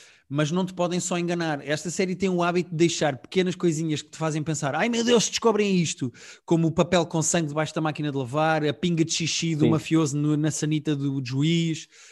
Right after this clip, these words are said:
Speaker 1: a bomba de asma. Eles deixam assim migalhinhas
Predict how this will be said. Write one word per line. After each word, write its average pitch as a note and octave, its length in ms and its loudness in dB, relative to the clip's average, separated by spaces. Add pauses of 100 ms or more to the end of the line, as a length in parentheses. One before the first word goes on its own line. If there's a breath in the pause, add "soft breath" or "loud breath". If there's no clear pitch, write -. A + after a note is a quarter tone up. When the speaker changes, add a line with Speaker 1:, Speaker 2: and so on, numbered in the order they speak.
Speaker 1:
a D3 60 -4
bomba D#3 340 2
de C#3 100 -2
asma. D#3+ 520 -2 (240 loud breath)
Eles E3+ 140 2
deixam A3+ 360 2
assim G3 220 0
migalhinhas E3 920 0